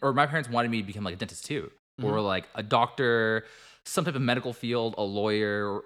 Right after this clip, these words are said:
Speaker 1: or a
Speaker 2: An
Speaker 1: cop
Speaker 2: engineer?
Speaker 1: or a fire, or engineer.
Speaker 2: Or
Speaker 1: Exactly.
Speaker 2: engineer.
Speaker 1: Yeah. Um, but I ended up going towards the marketing route, and
Speaker 2: Ooh.
Speaker 1: and my parents did, did, do not know what marketing is, and to this day,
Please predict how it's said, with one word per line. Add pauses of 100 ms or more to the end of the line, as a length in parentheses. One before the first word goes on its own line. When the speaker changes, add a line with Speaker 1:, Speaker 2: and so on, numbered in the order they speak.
Speaker 1:
or (480)
a
Speaker 2:
An
Speaker 1:
cop
Speaker 2:
engineer?
Speaker 1:
or
a
fire, (180)
or (120)
engineer.
Speaker 2:
Or
Speaker 1:
Exactly.
Speaker 2:
engineer. (380)
Speaker 1:
Yeah. (400)
Um, (180)
but
I
ended
up
going
towards
the
marketing
route, (480)
and
Speaker 2:
Ooh.
Speaker 1:
and
my
parents
did,
did,
do
not
know (180)
what
marketing
is,
and
to
this
day,